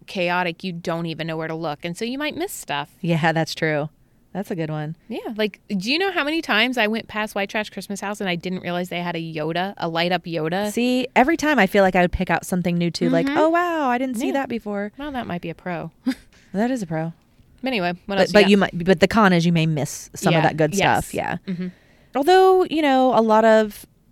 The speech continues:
Speaker 2: things are traditional with a traditional Christmas.
Speaker 1: Whoa.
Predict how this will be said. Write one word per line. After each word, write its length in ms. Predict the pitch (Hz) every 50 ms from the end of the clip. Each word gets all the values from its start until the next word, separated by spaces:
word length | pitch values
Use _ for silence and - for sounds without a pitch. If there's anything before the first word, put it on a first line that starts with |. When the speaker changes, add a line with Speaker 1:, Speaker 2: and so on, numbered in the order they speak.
| _ _ _ -
Speaker 2:
things 240 | 220 214 214 190
are 80 | 214 202
traditional 880 | - - 208 185 185 175 - - 196 185 185 185 185 185 185 190 196 190 _ _ _ _ _ _ _ _ _ _ _ _ _ _ _ 190
with 240 | 170 165 165 -
a 60 | - 160
traditional 960 | - - 180 160 160 165 - - - 160 160 165 160 165 165 165 165 160 160 151
Christmas. 720 | - - 180 170 - - - 175 175 185 202 - - - - _ _ - - -
Speaker 1:
Whoa. 440 | 214 180 175 175 165 160 - - -